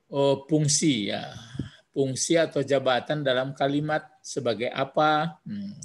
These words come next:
kalau misalnya bertemu. Atau apa yang diketahui tentang kata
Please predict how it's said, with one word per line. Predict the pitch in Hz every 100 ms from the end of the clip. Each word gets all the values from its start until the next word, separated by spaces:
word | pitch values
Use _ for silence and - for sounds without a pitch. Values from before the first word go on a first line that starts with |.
| -
kalau | 127 123 123
misalnya | 120 123 120
bertemu. | 120 117 - 117 113 135 _ _ _ _ _ - - -
Atau | 135 135 156 160
apa | 165 170 156 147
yang | 151
diketahui | 143 147 143 139 127 151 151
tentang | 143 139 - 143
kata | 143 139 -